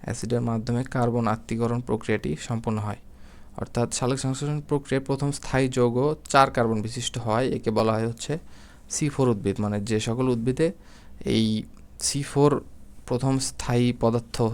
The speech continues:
থাকে, সেটাই হচ্ছে আত্তীকরণ, আহ, সি ফোর উদ্ভিদ। অর্থাৎ যেসব উদ্ভিদে এই ধরনের চক্র দেখা যায়, তাদেরকে সি ফোর উদ্ভিদ বলা হয়। তো এইটুক তোমরা লিখবে। গ নাম্বার দেখো,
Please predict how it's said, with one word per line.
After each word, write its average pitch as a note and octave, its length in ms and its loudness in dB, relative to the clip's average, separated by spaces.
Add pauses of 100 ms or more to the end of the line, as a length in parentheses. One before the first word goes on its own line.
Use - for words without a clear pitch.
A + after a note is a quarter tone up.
থাকে, A#2+ 380 0 (480)
সেটাই A#2+ 300 2
হচ্ছে B2+ 240 2
আত্তীকরণ, A#2 580 2 (360)
আহ, G#2+ 260 0 (120)
সি - 200 -2
ফোর B2+ 240 2
উদ্ভিদ। A2+ 320 -2 (720)
অর্থাৎ A#2+ 240 -6
যেসব C3 340 0
উদ্ভিদে C#3 380 2
এই C3+ 60 6
ধরনের C3+ 360 2
চক্র C3 300 -4
দেখা A2+ 260 0
যায়, A#2+ 200 2
তাদেরকে A#2 420 -2
সি B2 200 -4
ফোর A#2+ 220 -2
উদ্ভিদ B2 300 -2 (420)
বলা A2+ 260 0
হয়। A2+ 200 -6 (1080)
তো B2 140 -2
এইটুক C3 400 0
তোমরা A#2+ 240 4
লিখবে। A#2 400 2 (3000)
গ B2+ 140 2
নাম্বার B2+ 300 2
দেখো, A#2 360 0